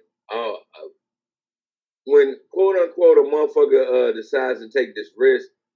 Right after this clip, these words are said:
and, and take this money out on, on niggas, they, they be re-, expecting a return investment. Like,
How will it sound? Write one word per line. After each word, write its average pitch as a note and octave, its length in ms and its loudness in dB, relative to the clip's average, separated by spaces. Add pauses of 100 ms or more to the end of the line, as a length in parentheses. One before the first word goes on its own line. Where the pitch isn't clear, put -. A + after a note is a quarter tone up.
(180)
and, F#2+ 120 -12 (160)
and G#2 280 -6
take A#2+ 220 -4
this G2+ 220 -16
money C3 340 -4
out G#2 140 -8 (120)
on, F#2 300 -10 (220)
on G2+ 280 -6
niggas, F#2+ 300 -8
they, - 220 0 (120)
they C#3 220 0
be E3 160 -18
re-, A2 240 -8
expecting D3 580 -4
a C#3 60 -2
return D3+ 460 -4
investment. D#3 540 -4 (3500)
Like, B2+ 240 -2